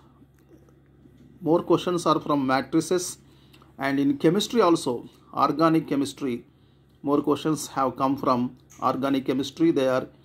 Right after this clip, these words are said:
easy only. So physics is, uh, tough yesterday in two sessions and today also, and, uh, easily one can score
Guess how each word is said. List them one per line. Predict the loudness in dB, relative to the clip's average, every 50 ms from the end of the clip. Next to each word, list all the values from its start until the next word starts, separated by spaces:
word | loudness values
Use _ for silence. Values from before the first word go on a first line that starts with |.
| -20 _ _ _ _ _ 2
easy | 4 4 6 8 8
only. | 8 8 6 6 4 2 0 -2 -6 -12 _ _ _ _ _ _ _ _ _ _ _ _ _ _ _
So | -10 -6 -4 -4 -4 -6
physics | -6 -6 0 2 2 2 2 2 4
is, | 4 4 4 2
uh, | 2 2 2 0 0 0
tough | -2 -2 -2 -2 -8 -20 -20 _ _ _ -14 -12
yesterday | -10 -10 -6 -2 -2 0 2 4 4 2
in | 2 0 -4 -4
two | -4 -4 -2
sessions | -2 -2 -4 -2 0 -2 0 0
and | 0 -2 -2 -2
today | -2 0 2 4
also, | 4 2 2 0 0 0 0 0 0 -6 -16 _ _ _ _ _ _ _ _ _ _ _ _ _ _ _ _ _ -20 _ _ _
and, | -10 -6 -4 -2 0 0 0 2
uh, | 2 2 2 0 -2 -4 -10 -20 -20 _ _ _ _ _ _ _ _ _ _ _ _ _ _ _ _ _ _ _ _ _ _ _ _ _ _ _ _ _ -20 -20 -20 -20 -20 -20 _ _ _ _ _ _ _ -20 -14 0
easily | 4 6 6 6 6 4 4 6 4 4 2 -4 -12 _ -12
one | -8 -4 -4 -2 0
can | 0 0 0
score | -2 -4 -8 -4 0 2 4 6 6 6 4 2 0